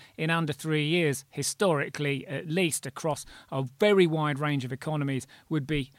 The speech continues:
uh, extremely unusual. That's not to say, uh, that it can't happen,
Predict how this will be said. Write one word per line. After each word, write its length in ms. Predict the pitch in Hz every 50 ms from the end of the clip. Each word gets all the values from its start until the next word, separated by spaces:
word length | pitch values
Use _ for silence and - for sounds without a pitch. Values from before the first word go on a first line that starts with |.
| _ _ -
uh, 180 | 151 139 156 - -
extremely 720 | 143 - - - - - 190 180 165 151 143 143 143 -
unusual. 640 | - 147 139 139 139 147 160 160 147 117 120 113 117 - - - -
That's 180 | - 180 175 -
not 240 | 196 226 220 208 -
to 120 | - 165
say, 340 | - - 190 175 165 165 165
uh, 240 | 160 165 151 147 156 156
that 200 | 143 147 139 135
it 240 | 147 - - - -
can't 320 | - 185 190 202 202 170
happen, 440 | 147 196 185 - - 233 240 240